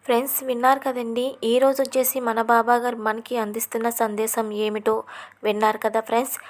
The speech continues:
మరి లేట్ ఎందుకండి, మనమైతే వీడియోలోకి వెళ్ళాం, వెళ్దాం ఫ్రెండ్స్. వెళ్ళే ముందు నాది ఒక చిన్న రిక్వెస్ట్ అండి, అదేంటంటే ఎవరైతే మన ఛానల్ కొత్తగా చూస్తున్నారో చాలామంది సబ్స్క్రైబర్ చేసుకోవడం లేదండి. ప్లీజ్ ఫ్రెండ్స్,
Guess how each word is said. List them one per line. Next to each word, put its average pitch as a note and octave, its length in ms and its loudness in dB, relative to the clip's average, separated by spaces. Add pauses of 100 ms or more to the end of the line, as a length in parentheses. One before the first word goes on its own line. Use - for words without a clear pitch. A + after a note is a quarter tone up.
(240)
మరి A#3 180 4
లేట్ C4 300 -2
ఎందుకండి, C4+ 480 -2
మనమైతే G#3+ 500 0
వీడియోలోకి G#3+ 520 0
వెళ్ళాం, G#3+ 380 0 (140)
వెళ్దాం A3 400 0
ఫ్రెండ్స్. C4+ 320 -2 (420)
వెళ్ళే C#4 220 4
ముందు D4 240 -4
నాది A3+ 240 4
ఒక A3+ 140 -2
చిన్న A3+ 260 -2
రిక్వెస్ట్ A#3 460 -2
అండి, A#3 280 2
అదేంటంటే A3+ 600 0
ఎవరైతే A3+ 420 2
మన C4+ 160 2
ఛానల్ A#3 360 0
కొత్తగా G#3+ 420 -2 (100)
చూస్తున్నారో G3+ 580 0 (500)
చాలామంది C4 540 2
సబ్స్క్రైబర్ A#3 760 0
చేసుకోవడం G#3+ 560 0
లేదండి. G3+ 360 -2
ప్లీజ్ B3+ 400 0
ఫ్రెండ్స్, A3+ 460 0